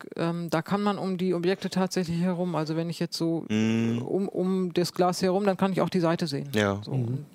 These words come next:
Speaker 1: ähm, das ist ja interessant,
Speaker 2: Ja,
Speaker 1: ne?
Speaker 2: absolut,
Speaker 1: Das,
Speaker 2: ja.
Speaker 1: davon hatten sie auch ein paar in, in klein so, in kleineren Diagonalen
Speaker 2: Mhm.
Speaker 1: gezeigt. Samsung hat sowas zum Beispiel auch gezeigt. Äh, aber das sind alles, also man könnte noch nicht mal sagen Prototypen, das sind
Speaker 2: Mhm.
Speaker 1: wirklich Studien.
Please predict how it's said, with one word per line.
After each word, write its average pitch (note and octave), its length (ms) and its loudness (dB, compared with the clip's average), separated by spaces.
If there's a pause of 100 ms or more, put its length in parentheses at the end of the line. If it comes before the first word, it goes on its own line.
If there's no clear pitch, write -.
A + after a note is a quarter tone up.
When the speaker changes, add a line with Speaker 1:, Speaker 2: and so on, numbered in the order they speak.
(180)
Speaker 1:
ähm, D3 220 -8
das F3 160 0
ist F#3+ 120 -2
ja F#3 80 0
interessant, D#3 560 -6
Speaker 2:
Ja, G2+ 160 6
Speaker 1:
ne? E2 60 4
Speaker 2:
absolut, F#2+ 360 0
Speaker 1:
Das, - 40 -6
Speaker 2:
ja. F#2 160 0 (500)
Speaker 1:
davon G3 260 0
hatten G3+ 180 0
sie F#3 80 0
auch A#3+ 120 2
ein B3+ 120 -4
paar G#3+ 320 0
in, F#3+ 140 -8
in F3+ 180 -4
klein A#3 460 0
so, A3 380 -2 (240)
in F#3+ 140 -8
kleineren F#3+ 600 -4
Diagonalen F3+ 760 -4
Speaker 2:
Mhm. G2 280 -6 (240)
Speaker 1:
gezeigt. E3+ 420 -4
Samsung F#3+ 360 0
hat F3+ 120 -2
sowas E3+ 260 -4
zum E3+ 120 -8
Beispiel E3 260 -6
auch D#3+ 100 -10
gezeigt. D3+ 440 -8 (1600)
Äh, E3 300 0
aber D#3 220 0
das D#3+ 180 0
sind E3+ 180 -2
alles, E3+ 440 0
also D#3 220 -2
man D#3 240 -4
könnte F#3 280 -2
noch E3+ 140 -2
nicht G3+ 200 -4
mal F3+ 120 0
sagen E3 220 -4
Prototypen, D#3 640 -6
das D3 140 -2
sind E3+ 140 -4
Speaker 2:
Mhm. - 40 -2
Speaker 1:
wirklich E3+ 260 -2
Studien. D3+ 580 -4